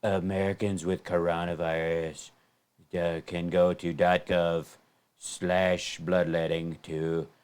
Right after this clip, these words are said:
and this is, if you really think about it, so good that, uh, this is a cutting edge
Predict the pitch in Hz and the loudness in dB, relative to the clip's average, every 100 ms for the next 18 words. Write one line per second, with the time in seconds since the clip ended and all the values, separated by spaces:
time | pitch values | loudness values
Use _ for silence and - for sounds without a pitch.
0 | _ _ 85 87 90 92 95 - - 98 | _ _ -6 -2 -2 -2 -4 -6 -6 -2
1 | 101 98 92 95 87 80 76 - 98 95 | 0 0 0 -2 -2 -2 -2 0 2 4
2 | 90 87 85 73 _ _ _ _ 90 87 | 4 4 2 -2 _ _ _ _ 4 4
3 | - 87 85 85 80 92 - 87 85 85 | 4 0 2 2 0 -4 -4 -2 0 0
4 | - - - 110 110 104 104 101 92 - | -2 -18 2 6 6 4 2 4 2 -2
5 | - | -12